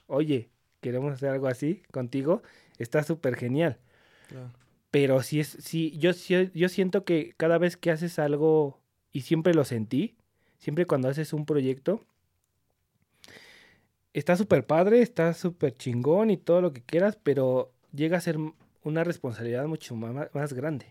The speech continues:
Speaker 1: después. O sea, sí, claro, hice el de Marvel, ¿no? Y demás, pero sé que a lo mejor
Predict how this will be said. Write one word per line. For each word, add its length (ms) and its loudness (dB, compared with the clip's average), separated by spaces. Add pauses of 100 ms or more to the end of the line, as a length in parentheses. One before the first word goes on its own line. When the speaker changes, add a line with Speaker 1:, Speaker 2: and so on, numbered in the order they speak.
(120)
Speaker 1:
después. 500 -14 (1040)
O 100 -10
sea, 420 -2 (320)
sí, 220 -6
claro, 300 0
hice 180 0
el 80 0
de 100 0
Marvel, 480 4
¿no? 220 0 (320)
Y 160 -4
demás, 480 -2 (480)
pero 560 -2 (640)
sé 440 -2
que 100 0
a 60 4
lo 100 2
mejor 520 -2